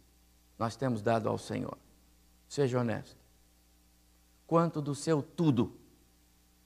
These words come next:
Eu não sei quanto é o seu tudo. Eu posso imaginar que tem alguns aqui que tem muito mais do que o Davi relata aqui, entendeu?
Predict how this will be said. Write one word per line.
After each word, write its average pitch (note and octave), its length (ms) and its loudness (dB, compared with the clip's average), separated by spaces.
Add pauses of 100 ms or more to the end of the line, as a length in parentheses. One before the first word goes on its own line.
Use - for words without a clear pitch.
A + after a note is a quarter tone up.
(520)
Eu D#3+ 100 0
não F3+ 100 0
sei D#3 220 0
quanto B2 380 0
é A2+ 40 4
o A2 80 2
seu G#2+ 260 0
tudo. G2+ 280 -4 (1200)
Eu - 80 -14
posso D3 320 0
imaginar C#3+ 440 0
que - 100 -16
tem D#3 100 -2
alguns B2+ 340 0
aqui E3 220 -4
que F3 100 -14
tem D#3+ 140 0
muito E3 240 -2
mais F#3 220 0
do - 20 -20
que - 80 -10
o F3+ 40 -6
Davi D#3 300 2
relata C3 380 0
aqui, A#2 180 -8
entendeu? D3 460 4